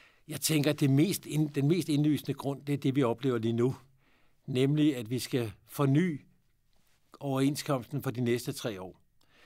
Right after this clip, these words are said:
Og det der med at forny overenskomsten, det er jo i virkeligheden at lave aftalen om,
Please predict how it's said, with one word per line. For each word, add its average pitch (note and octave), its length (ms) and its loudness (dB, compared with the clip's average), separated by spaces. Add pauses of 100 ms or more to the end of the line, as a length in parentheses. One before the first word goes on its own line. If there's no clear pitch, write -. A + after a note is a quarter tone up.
(300)
Og - 160 -10
det D3 80 2
der E3 60 4
med D3 120 4
at D3 120 0
forny D3+ 360 2
overenskomsten, B2+ 680 -4
det C#3+ 100 -2
er D#3 40 4
jo D#3+ 80 4
i - 20 2
virkeligheden D3 420 0
at A2 100 -8
lave B2+ 300 0
aftalen B2 500 -4
om, A#2 200 -4